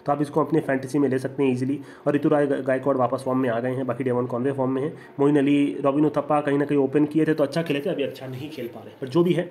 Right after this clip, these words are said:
overall team में कोई कमी नहीं है। और, और आज का match मेरे हिसाब से तगड़ा होगा,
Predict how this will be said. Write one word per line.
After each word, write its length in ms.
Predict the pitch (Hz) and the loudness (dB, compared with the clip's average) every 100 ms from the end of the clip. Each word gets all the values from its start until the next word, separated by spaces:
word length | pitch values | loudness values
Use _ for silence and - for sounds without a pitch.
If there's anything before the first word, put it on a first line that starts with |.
| - | -4
overall 360 | 139 143 143 143 | -2 0 0 0
team 120 | 143 | 2
में 120 | 143 | 2
कोई 160 | 143 143 | 2 2
कमी 200 | 143 135 | 2 0
नहीं 160 | 135 | 0
है। 60 | 151 | 0
और, 140 | 143 | -2
और 160 | - 127 | -2 -4
आज 160 | 127 127 | -4 -4
का 100 | 131 | -4
match 240 | 135 131 | -4 -2
मेरे 180 | 131 147 | -2 0
हिसाब 220 | 135 135 | -2 -4
से 180 | 131 139 - | -8 -12 -6
तगड़ा 180 | 131 131 | -2 0
होगा, 300 | 135 131 120 | 0 -2 -6